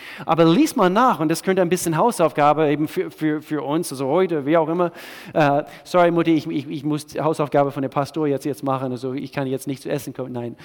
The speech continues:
das machst du nicht. Auf jeden Fall, ähm, Matthäus Evangelium Kapitel sechs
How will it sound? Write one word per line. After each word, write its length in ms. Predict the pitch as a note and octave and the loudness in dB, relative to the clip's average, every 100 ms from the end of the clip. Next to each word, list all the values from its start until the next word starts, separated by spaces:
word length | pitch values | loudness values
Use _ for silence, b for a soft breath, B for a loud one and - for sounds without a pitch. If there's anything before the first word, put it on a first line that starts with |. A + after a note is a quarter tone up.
| B B | B B
das 120 | - | -4
machst 240 | D3+ C3+ | -4 -2
du 20 | C#3+ | -2
nicht. 180 | D3 B B | -4 B B
Auf 140 | - E3+ | -2 2
jeden 180 | F3 | 2
Fall, 180 | D#3 C#3+ - B B B | 2 0 0 B B B
ähm, 380 | - D3+ C3+ C3+ - | 2 4 4 0 0
Matthäus 480 | D#3 - F#3+ F#3 | 0 4 4 4
Evangelium 440 | F#3 E3 D#3 E3 D#3 | 0 -2 0 0 -2
Kapitel 300 | D3+ F3 C#3 | -4 -6 -6
sechs 680 | G#2 F3+ D3 - - - | -4 -4 -4 -8 -12 -12